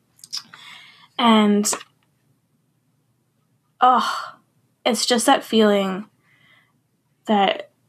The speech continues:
you have been putting back bottle of gin after bottle of gin, and somehow at some point, even the container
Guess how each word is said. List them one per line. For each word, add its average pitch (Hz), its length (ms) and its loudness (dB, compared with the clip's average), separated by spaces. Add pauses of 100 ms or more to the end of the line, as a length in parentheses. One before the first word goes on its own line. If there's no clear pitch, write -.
(120)
you 233 240 0
have 233 160 0
been 247 160 -2
putting 208 400 -2
back 202 380 -4
bottle 196 340 -2
of 190 140 -10
gin 214 500 -6 (720)
after 214 320 -6
bottle 214 320 0
of 214 140 -6
gin, 233 460 -8 (840)
and 214 260 0
somehow 208 840 0 (1800)
at 214 160 -6
some 233 280 4
point, 214 800 -4 (840)
even 240 560 6 (440)
the 233 200 0
container 220 1000 2